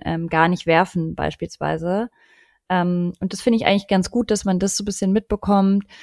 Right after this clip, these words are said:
dass hier nicht der Spieler schnell wieder fit gespritzt wird oder ähnliches, sondern dass man schon sich die Zeit nimmt und ja,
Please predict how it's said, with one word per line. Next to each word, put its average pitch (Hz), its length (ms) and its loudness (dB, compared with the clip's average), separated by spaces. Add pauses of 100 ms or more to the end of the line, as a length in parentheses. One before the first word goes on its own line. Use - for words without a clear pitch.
(240)
dass 190 220 2
hier 190 400 6
nicht 196 340 2
der 190 80 4
Spieler 190 380 4
schnell 190 300 2
wieder 175 400 4
fit - 200 -2
gespritzt - 600 -4
wird 220 300 2
oder 202 220 2
ähnliches, 202 540 0
sondern 185 420 0 (280)
dass - 180 -6
man 190 160 2
schon 196 300 2
sich 196 140 -2
die 180 120 -8
Zeit 175 380 2
nimmt 202 480 0
und 180 420 -4 (400)
ja, 175 300 2